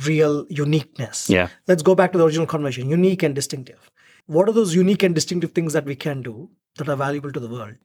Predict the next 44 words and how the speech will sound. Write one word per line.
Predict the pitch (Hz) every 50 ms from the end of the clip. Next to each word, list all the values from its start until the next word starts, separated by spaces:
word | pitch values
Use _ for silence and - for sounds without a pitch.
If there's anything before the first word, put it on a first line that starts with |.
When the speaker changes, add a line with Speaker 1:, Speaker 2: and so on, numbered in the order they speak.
| _ -
Speaker 1:
It's | 165 151 143
the | 180
same | 165 - - 180 175 185 202 196 180
question | - - 180 151 - 175 165
that | 160 143
a | 143
researcher | 143 147 - 190 180 185 185
should | - 180 156
be | 147 151
asking, | 135 131 143 - - - 123 110 117 147 - _ _ _ _ _ _ _ _
that | - 160 143
a | 143 135
state | - - - 147 151 143
should | - 151 131
be | 120 113
asking. | 107 113 - - - 117 - -
It's | - 147 131 -
actually | 165 143 139 - - - 160 147
no | 139 135 131
different. | 113 120 135 - - 143 123 107 104 120 - - _ _ - - - - - _ -
And | 170 175
if | 165 151
we | 202
can | - 180 160
answer | 147 160 208 214 - 226
those | 165 165 151
questions, | - - 170 143 - 151 135 123
which | 147 147 -
I | - 170
think | - 180 170 147
data | 160 165 170 175
intelligence | 165 165 160 160 156 143 147 131
is | 131
a | 127
great | 117 - - 139 165 175 170 -
point, | 165 147 123 123 120
Nadeem, | 117 110 - 101 98 _ _ _ _ - - - -
especially | - - 160 - 202
around | 175 151 139 131 123
health, | 104 151 139 117 104 - - - - - _ _ _ _ _ _ _
you | - 151
know, | 135 139 151 151 -
our | 156 143 147
s-, | - - - -